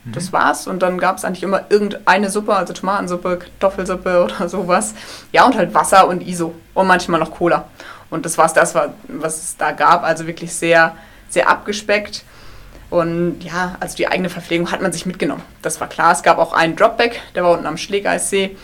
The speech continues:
Speaker 2: Da konnte man, oder da haben sich eigentlich alle, alle Läufer wieder alles aufgefüllt. Also du musstest deine eigenen Sachen da schon über die Strecke mitschleppen und dann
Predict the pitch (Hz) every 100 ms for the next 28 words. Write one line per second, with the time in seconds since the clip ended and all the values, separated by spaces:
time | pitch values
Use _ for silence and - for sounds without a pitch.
0 | - - 170 175 175 175 170 165 151 147
1 | 147 156 156 156 151 - - - - -
2 | 160 156 156 151 151 156 151 175 - -
3 | 147 151 156 151 165 175 - 175 170 170
4 | - - - - - 170 170 160 - -
5 | 175 196 208 190 175 170 160 - 175 180
6 | 175 170 170 170 165 160 - 165 165 165
7 | - - - 170 170 170 - 165 156 160
8 | 175 180 - - - 170 170 175 170 185
9 | 151 165 175 151 147